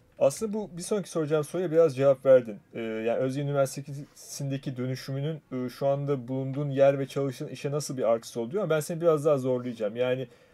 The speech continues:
burada olmasan yine bu yaptığın şeyleri yapar mıydın? Buradaki dönüşüm seni gerçekten derinden etkiledi mi yoksa,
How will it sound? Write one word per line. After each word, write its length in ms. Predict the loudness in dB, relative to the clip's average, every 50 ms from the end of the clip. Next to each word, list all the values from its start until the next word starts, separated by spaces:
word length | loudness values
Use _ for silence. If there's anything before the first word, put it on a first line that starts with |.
| _ _ -4
burada 240 | -2 -2 0 4 4
olmasan 460 | 4 4 4 4 2 2 2 0 -2
yine 240 | -2 0 -2 -2 0
bu 60 | 4
yaptığın 340 | 6 6 6 6 _ -6 -8
şeyleri 300 | -6 -4 -4 -4 0 2
yapar 320 | 2 4 4 4 2 2
mıydın? 280 | 2 0 -4 -6 -8 -8
Buradaki 260 | -6 -6 -6 -6 -6
dönüşüm 320 | -6 -6 -6 -6 -8 -10
seni 320 | -8 -6 -6 -4 -4 -6 -8 -2
gerçekten 600 | 2 4 4 4 2 -6 -8 -4 -4 -4 -4 -2
derinden 320 | -2 -4 -2 -4 -4 -4 -4
etkiledi 400 | -4 -4 -4 -6 -6 -6 -4 -4
mi 80 | -4
yoksa, 400 | -4 -4 -4 -4 -4 -4 -4 -4